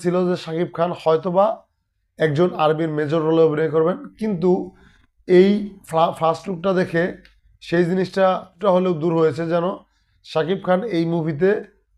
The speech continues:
কোনো সোলজার এর চরিত্রে অভিনয় করবে না, কিন্তু এটা দেখে মনে হয়েছে যে সে হয়তোবা কোনো একটা কমন ম্যান রোলে অভিনয় করতে পারে। যদিও এই জিনিসটা কনফার্ম না, এটা মুভি মুক্তি পেলেই বোঝা যাবে। কিন্তু এই সিনেমা নিয়ে আমার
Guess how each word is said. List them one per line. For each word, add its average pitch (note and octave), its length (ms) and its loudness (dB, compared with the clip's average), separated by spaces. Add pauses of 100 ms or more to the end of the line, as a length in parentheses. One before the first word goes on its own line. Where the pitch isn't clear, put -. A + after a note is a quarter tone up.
(260)
কোনো F3 180 2 (520)
সোলজার E3+ 440 2 (160)
এর D#3+ 80 -2 (100)
চরিত্রে E3+ 360 -2
অভিনয় D#3 280 0
করবে E3 220 0
না, - 60 -2 (440)
কিন্তু F3+ 240 0
এটা E3 160 0
দেখে E3+ 240 0
মনে E3+ 160 0
হয়েছে E3 260 -2
যে F#3+ 160 0
সে F#3 100 -4 (100)
হয়তোবা D#3+ 380 0
কোনো E3+ 100 -2 (100)
একটা - 180 -4 (600)
কমন F3 320 2
ম্যান F3+ 220 0
রোলে E3 240 2
অভিনয় D#3+ 300 0
করতে E3 240 -4
পারে। F3 140 2 (220)
যদিও F#3 240 4 (160)
এই F3+ 140 6
জিনিসটা G#3 340 -2 (240)
কনফার্ম G3 380 0 (120)
না, D3 60 4 (380)
এটা F3 180 4 (300)
মুভি D#3 220 -2 (300)
মুক্তি D3+ 280 -4
পেলেই E3+ 280 2
বোঝা C3+ 220 -2
যাবে। G#2+ 140 -4 (320)
কিন্তু G3 240 0 (200)
এই F#3+ 180 6
সিনেমা F#3+ 340 0
নিয়ে E3+ 160 0 (200)
আমার E3 160 2